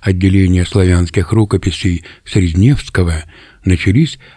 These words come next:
археографические экспедиции по России для сбора рукописей старопечатных книг у населения, которые существенно обогатили рукописные фонды библиотеки Академии наук. В тысяча семьсот восемнадцатом году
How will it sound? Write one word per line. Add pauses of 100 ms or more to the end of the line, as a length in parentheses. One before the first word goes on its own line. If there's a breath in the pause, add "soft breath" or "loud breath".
археографические
экспедиции
по
России (340 loud breath)
для
сбора
рукописей
старопечатных
книг
у
населения, (320 loud breath)
которые
существенно (280 loud breath)
обогатили (240 loud breath)
рукописные
фонды (280 loud breath)
библиотеки
Академии
наук. (1300 loud breath)
В
тысяча
семьсот
восемнадцатом
году